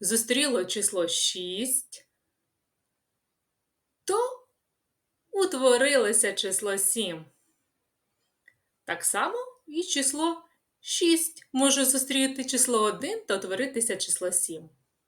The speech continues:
Число п'ять зустріло число два і утворилося число сім. Або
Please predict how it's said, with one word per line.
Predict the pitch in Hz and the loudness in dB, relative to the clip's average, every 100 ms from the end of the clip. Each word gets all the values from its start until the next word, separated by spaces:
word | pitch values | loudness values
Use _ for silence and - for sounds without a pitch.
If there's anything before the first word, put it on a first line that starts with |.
| _ _ _ _ _ _ _ _ _ _ _ _ _ - | _ _ _ _ _ _ _ _ _ _ _ _ _ -10
Число | 220 202 359 190 | -4 -2 0 -2
п'ять | 170 165 196 262 - _ _ _ | -2 -4 -2 -8 -12 _ _ _
зустріло | - 254 254 277 269 196 175 - | 0 2 2 4 4 4 2 -2
число | - 277 269 240 190 | -2 2 2 4 2
два | 170 170 180 175 233 269 - _ _ _ _ _ - | 0 -4 -2 0 -4 -6 -18 _ _ _ _ _ 0
і | 214 233 370 392 _ _ _ | 2 2 0 -6 _ _ _
утворилося | - 226 214 196 202 262 302 311 330 | -4 -2 0 0 4 4 4 2 2
число | 330 320 359 339 | 2 2 2 0
сім. | - 370 220 185 - _ _ _ _ _ _ _ _ _ _ _ _ _ _ _ _ _ _ | 2 2 0 -4 -18 _ _ _ _ _ _ _ _ _ _ _ _ _ _ _ _ _ _
Або | - 330 403 440 | 2 2 2 -4